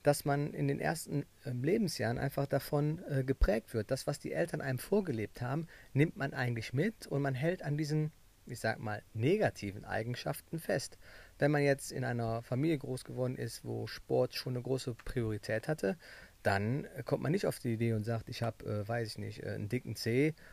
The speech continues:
und da hab ich mir einen Nagel eingerissen, ich kann nicht laufen.“ Nee, da ist das nämlich Programm,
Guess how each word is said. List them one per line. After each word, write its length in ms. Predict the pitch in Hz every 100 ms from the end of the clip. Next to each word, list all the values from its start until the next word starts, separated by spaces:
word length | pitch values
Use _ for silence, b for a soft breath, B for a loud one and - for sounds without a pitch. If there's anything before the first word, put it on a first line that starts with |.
| B
und 260 | - 120 120
da 360 | 120 117 117 120
hab 120 | 120
ich 120 | 117
mir 160 | 123 113
einen 100 | 107
Nagel 320 | 107 117 131
eingerissen, 560 | 131 147 139 147 151
ich 80 | 123
kann 160 | - 120
nicht 160 | 107
laufen.“ 420 | 90 101 139 165 139
Nee, 200 | 135 104
da 80 |
ist 200 | 92 127
das 140 | 127 -
nämlich 240 | 120 -
Programm, 480 | - 107 - 190